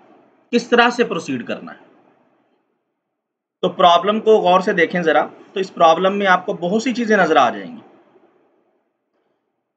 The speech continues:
आधे से ज़्यादा solution, बल्कि सारा solution आपका problem में ही होता है। Problem को अगर आप अच्छी तरह focus करें ना, तो solution वहीं से मिलता है आपको। Problem को समझना बहुत ज़रूरी है।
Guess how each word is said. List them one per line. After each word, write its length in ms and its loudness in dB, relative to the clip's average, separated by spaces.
आधे 300 4
से 120 0
ज़्यादा 240 4
solution, 420 -6
बल्कि 260 -10
सारा 260 4
solution 360 -4
आपका 200 0
problem 440 2
में 140 -4
ही 100 -2
होता 240 0
है। 80 0
Problem 400 2
को 360 -4
अगर 120 0
आप 140 4
अच्छी 160 -16
तरह 140 -4
focus 300 -10
करें 180 -6
ना, 160 -8
तो 60 -12
solution 360 -2
वहीं 180 2
से 120 -4
मिलता 280 -4
है 60 -4
आपको। 220 -12
Problem 400 4
को 180 -2
समझना 680 0
बहुत 220 -2
ज़रूरी 300 -4
है। 100 -8